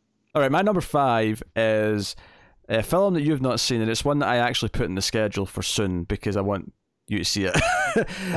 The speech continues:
Speaker 1: This
Speaker 2: I think I know which one.
Speaker 1: Yeah, this is Coherence. Uh, this is a, a film from twenty thirteen,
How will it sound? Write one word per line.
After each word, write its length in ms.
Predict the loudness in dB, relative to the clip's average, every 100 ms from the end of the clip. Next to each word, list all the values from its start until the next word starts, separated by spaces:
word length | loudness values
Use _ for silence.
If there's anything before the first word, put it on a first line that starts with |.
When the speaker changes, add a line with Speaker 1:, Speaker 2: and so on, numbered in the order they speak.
| 2
Speaker 1:
This 180 | 2 0
Speaker 2:
I 40 |
think 60 | -2
I 40 |
know 140 | -2
which 160 | -6 -10 -12
one. 180 | -8 -2
Speaker 1:
Yeah, 220 | 0 0
this 220 | 0 0
is 120 | -2
Coherence. 880 | -4 -4 0 0 -2 -4 -4 -4 -6 -2
Uh, 100 | 0
this 160 | 0
is 60 | 0
a, 200 | 2 0
a 160 | -2 -4
film 240 | -2 -2
from 60 | 0
twenty 240 | 0 -2
thirteen, 580 | 0 -2 -2 -2 0 -2